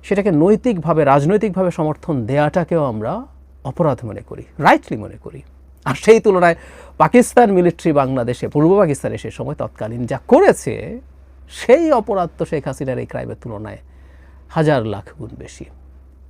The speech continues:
সেটাকে এখন কেউ যদি নৈতিকভাবে রা-, বা রাজনৈতিকভাবে সমর্থন দিয়ে থাকে,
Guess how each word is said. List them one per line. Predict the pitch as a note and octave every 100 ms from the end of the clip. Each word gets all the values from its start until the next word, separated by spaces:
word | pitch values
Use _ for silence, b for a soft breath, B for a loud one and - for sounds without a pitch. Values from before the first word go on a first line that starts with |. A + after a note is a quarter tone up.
| -
সেটাকে | - B3+ C#4+ B3+ G3
এখন | D#3 - D#3
কেউ | C#3 D3+ B2+
যদি | C3+ B2+ A2 b b b - - - - - - -
নৈতিকভাবে | D3 G3 A3+ F#3 D3+ C3+
রা-, | B2+ A#2+
বা | G#2+ B2
রাজনৈতিকভাবে | A#2 C3+ D3+ A3 G3+ D#3 C3+
সমর্থন | C3+ C3+ - C#3 A2
দিয়ে | A#2+ F3
থাকে, | E3+ - G#2+